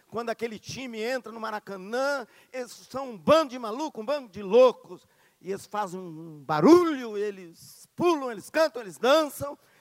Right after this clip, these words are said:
E nós temos Jesus. E ele só tem um time de futebol. Então quem tá animado com Jesus?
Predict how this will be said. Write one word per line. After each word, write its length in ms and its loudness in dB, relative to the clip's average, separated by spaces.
E 120 -10
nós 560 2
temos 300 -12
Jesus. 680 -2
E 120 6
ele 260 12
só 200 10
tem 400 12
um 280 -4
time 360 10
de 60 2
futebol. 760 12
Então 260 8
quem 220 4
tá 100 8
animado 380 4
com 140 -2
Jesus? 380 -4